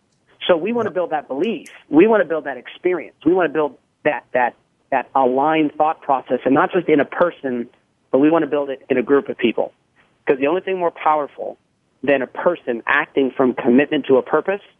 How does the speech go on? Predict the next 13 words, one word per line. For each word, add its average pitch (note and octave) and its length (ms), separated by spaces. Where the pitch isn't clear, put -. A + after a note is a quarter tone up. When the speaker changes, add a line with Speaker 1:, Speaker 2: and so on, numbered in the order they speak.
Speaker 1:
is B2+ 120
a C#3+ 80
group C#3 400
of C#3+ 140
people - 440
acting C#3 320
from C3+ 180
an B2+ 60
aligned C3+ 640
commitment A2 420
to C3+ 120
a A#2 60
purpose. - 320